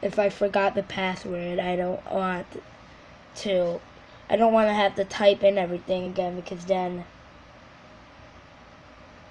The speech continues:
I, I don't know what I'm gonna have to do.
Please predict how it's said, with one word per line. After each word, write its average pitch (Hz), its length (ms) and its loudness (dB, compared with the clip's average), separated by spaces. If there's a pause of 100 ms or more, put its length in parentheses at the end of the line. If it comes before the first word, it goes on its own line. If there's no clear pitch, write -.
(340)
I, 202 240 0
I 202 140 0
don't 202 160 0
know 185 100 -2
what 180 100 -4
I'm 180 140 -6
gonna 185 160 -4
have 180 280 -6
to 180 100 -10
do. 175 360 -8